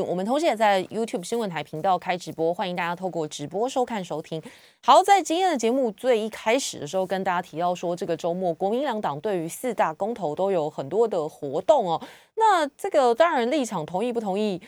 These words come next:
呃，两党各有立场。不过我还是要重新，重申哦，就是我认为不管哪一个政党，当然现在是民进党讲的，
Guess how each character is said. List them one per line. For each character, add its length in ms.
呃， 220
两 340
党 320
各 240
有 300
立 240
场。 360
不 80
过 360
我 120
还 140
是 100
要 140
重 320
新， 240
重 320
申 340
哦， 120
就 100
是 140
我 180
认 240
为 160
不 140
管 160
哪 140
一 20
个 80
政 160
党， 160
当 100
然 100
现 140
在 80
是 60
民 160
进 80
党 160
讲 240
的， 100